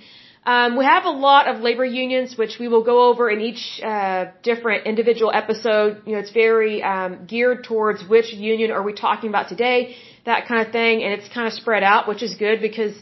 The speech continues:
I think when you're gonna talk about something, you should give it your full attention. But needless to say, sometimes labor unions are good, sometimes they're not. And one of the reasons why I do not like labor unions is because they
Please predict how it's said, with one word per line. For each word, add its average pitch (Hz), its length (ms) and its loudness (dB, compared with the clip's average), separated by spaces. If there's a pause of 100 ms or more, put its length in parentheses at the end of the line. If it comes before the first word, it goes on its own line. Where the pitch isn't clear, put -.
(340)
I 220 100 -2
think 269 240 0
when 277 100 -4
you're 254 120 0
gonna 233 240 0
talk 226 100 4
about 233 280 0
something, 247 280 -4
you 214 100 -4
should 233 120 -6
give 208 140 0
it - 100 -6
your 196 120 -4
full 202 160 -4
attention. 233 420 -6 (720)
But 247 100 4
needless 370 320 -2
to - 20 -6 (120)
say, 226 360 0 (680)
sometimes 349 400 -2
labor 269 280 2 (160)
unions 247 200 -2
are 226 200 0
good, 220 220 0
sometimes 214 300 -6
they're 208 260 -4
not. - 180 -8 (520)
And 226 140 2
one 269 140 4
of 349 80 0
the 330 120 -4
reasons 294 260 -4
why 269 200 4 (260)
I - 20 4 (180)
do 262 60 -2 (180)
not 320 120 4 (160)
like 277 180 0
labor 277 280 0
unions 214 420 -4
is 220 140 -4 (120)
because 233 400 0 (300)
they 254 100 4